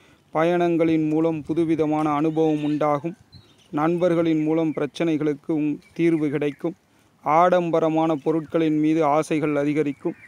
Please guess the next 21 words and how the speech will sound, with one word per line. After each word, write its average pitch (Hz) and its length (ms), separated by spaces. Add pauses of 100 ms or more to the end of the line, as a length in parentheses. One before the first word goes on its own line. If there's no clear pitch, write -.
(340)
சமூக 175 600
பணிகளில் 165 580
இருப்பவர்களுக்கு 156 760
பலதரப்பட்ட 165 920
மக்களின் 151 560
ஆதரவு 151 540
கிடைக்கப் 151 560
பெறுவீர்கள். 139 540 (560)
அதிர்ஷ்ட 160 440
திசை 151 360
தெற்கு, 151 560
எண் 156 200
இரண்டு. 151 520 (480)
அவிட்டம், 170 540
சதயம், 160 560
பூரட்டாதி 160 720
நட்சத்திரக்காரர்களுக்கு 147 1400
வெற்றி 151 380
கிடைக்கும். 139 460 (1080)
மீனராசி 165 760
என்பர்களே, 151 420